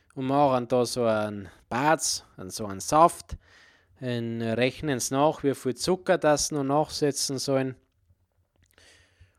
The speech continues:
Und dann, äh, sind sie unterwegs zu einem fantastischen Kirschwein. Außerdem gibt's einen Zwetschgenwein. Zwetschgenwein geht genauso. Sie nehmen die Zwetschgen, sie deren die,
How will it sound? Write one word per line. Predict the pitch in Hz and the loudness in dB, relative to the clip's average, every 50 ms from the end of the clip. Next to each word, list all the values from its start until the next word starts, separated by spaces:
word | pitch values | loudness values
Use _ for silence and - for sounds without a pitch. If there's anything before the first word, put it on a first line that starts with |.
| _ _ - | _ _ -2
Und | 185 190 196 202 208 208 208 - - | 2 4 4 4 2 -2 -4 0 0
dann, | 147 147 156 156 156 156 156 156 151 151 151 147 - - | 2 2 2 2 2 2 2 2 0 -2 -4 -6 -8 -10
äh, | - - 147 143 143 143 143 139 139 139 131 | -2 2 4 6 8 8 8 6 6 4 0
sind | - - - 127 135 151 156 | -4 -2 -2 0 0 -2 -2
sie | - - 160 151 151 151 | -2 0 0 2 2 2
unterwegs | 135 160 165 160 156 - 147 127 127 139 151 151 147 - - | 0 0 -2 -4 -2 0 0 2 2 2 0 0 -2 -6 -6
zu | - 151 | -2 -2
einem | 139 131 127 | -2 -2 -4
fantastischen | - 135 131 - - 131 139 143 - - - 151 - - 151 135 | -6 -8 -8 -4 -2 -2 -2 -2 -2 -6 -6 -8 -6 -6 -8 -8
Kirschwein. | - - 131 127 120 - - - 104 92 87 90 87 85 - _ - _ _ _ - - _ _ - - - - _ - | -6 -4 -4 -2 -2 -6 -10 -10 -8 -8 -6 -6 -8 -12 -16 _ -20 _ _ _ -20 -20 _ _ -20 -20 -20 -20 _ -12
Außerdem | - 104 120 131 - - - 127 113 - 117 113 113 110 | -6 -4 -4 -2 -4 -2 -4 -4 -2 -2 -2 -2 -2 -4
gibt's | - 120 110 - - - | -6 -8 -8 -8 -12 -12
einen | - 107 101 - | -12 -12 -10 -8
Zwetschgenwein. | - - 147 180 180 - - _ - 175 175 165 165 165 165 175 180 175 160 - _ _ _ - - _ _ _ _ - - - | -4 0 0 0 0 -2 -12 _ -8 -8 -6 -2 0 2 2 2 0 -4 -8 -10 _ _ _ -20 -20 _ _ _ _ -20 -18 -10
Zwetschgenwein | - - 135 156 160 - - - - 151 139 123 127 127 135 139 139 131 | -4 0 2 2 2 0 -4 -6 -4 -4 0 0 2 0 2 0 -2 -2
geht | - 131 139 139 - - | -2 -4 -4 -4 -6 -8
genauso. | - 113 101 92 85 87 92 107 120 113 117 117 | -8 -6 -4 -2 0 0 0 0 0 -2 -2 -4
Sie | 110 - - 110 | -4 -4 -6 -6
nehmen | 107 107 113 120 117 113 107 104 | -6 -4 -6 -4 -6 -6 -8 -6
die | 101 98 92 | -8 -10 -8
Zwetschgen, | - - 135 147 165 165 - - - - 147 139 | -6 -2 2 2 2 2 2 -6 -8 -6 -8 -8
sie | 127 - 131 123 117 | -6 -6 -8 -8 -6
deren | - 117 113 113 113 110 | -6 -6 -6 -4 -6 -6
die, | - 110 104 101 98 | -6 -6 -6 -6 -8